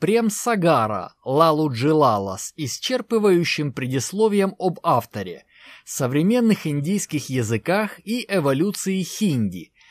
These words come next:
Легенды о Кришне. Ленинград, Москва, тысяча девятьсот тридцать седьмой год.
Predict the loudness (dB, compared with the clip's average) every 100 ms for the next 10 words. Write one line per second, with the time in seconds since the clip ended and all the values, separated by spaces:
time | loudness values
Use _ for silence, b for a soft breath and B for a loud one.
0 | b b b b -6 -4 0 2 6 6
1 | 6 2 -2 -2 -4 -8 -10 -6 -2 0
2 | 0 2 2 2 -4 -4 -4 -2 -2 -2
3 | -4 -4 -6 -4 -2 -2 -4 -4 -6 -4
4 | -4 -4 -4 -6 -6 -2 0 0 0 -2
5 | -4 _